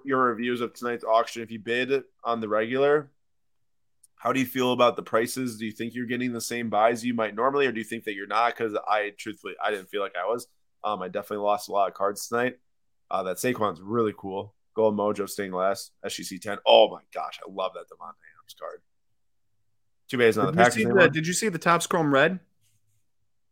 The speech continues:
Speaker 1: Um,
Speaker 2: Davante, out of
Speaker 1: here?
Speaker 2: twenty-five, P S A seven.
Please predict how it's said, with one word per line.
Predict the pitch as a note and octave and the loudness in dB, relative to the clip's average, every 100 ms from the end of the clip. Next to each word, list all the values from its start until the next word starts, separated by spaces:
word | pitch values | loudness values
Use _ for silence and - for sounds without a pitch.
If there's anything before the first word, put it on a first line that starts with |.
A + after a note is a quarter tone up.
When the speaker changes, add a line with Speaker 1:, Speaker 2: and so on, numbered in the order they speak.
| _ _ _ _ - | _ _ _ _ 6
Speaker 1:
Um, | B2 B2 A#2+ A#2 A2 - _ _ _ - - _ D3+ | 10 12 12 10 6 -2 _ _ _ -20 -20 _ -4
Speaker 2:
Davante, | D3+ D#3+ E3+ F#3 G3 | 0 0 0 -2 -2
out | - D3+ | -2 -2
of | C#3+ | 8
Speaker 1:
here? | D#3+ C#4 | 10 10
Speaker 2:
twenty-five, | C#4 D3+ - _ - | 8 0 -8 _ -2
P | E3 | 0
S | D#3 | 0
A | D3+ | -2
seven. | D#3 D#3 F#3 | 0 0 -2